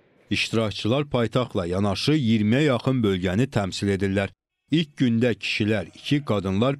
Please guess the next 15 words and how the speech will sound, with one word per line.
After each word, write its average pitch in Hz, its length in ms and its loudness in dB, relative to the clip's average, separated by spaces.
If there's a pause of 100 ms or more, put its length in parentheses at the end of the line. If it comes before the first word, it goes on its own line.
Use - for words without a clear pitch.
bütün 135 320 0
çəki 110 300 0
dərəcələrində 107 800 0 (180)
qalibləri 101 560 2
müəyyənləşdiriblər. 98 960 0 (440)
Zəriflərin 120 600 0
yarışında 135 560 0
Samirə 104 500 -2
Rızayeva, 104 540 -2
Nazilə 92 560 -2
İsmailova, 95 640 -2 (140)
Selcan 120 520 0
Qarayeva, 110 540 0
Tinara 127 600 0
İbrahimli, 98 760 0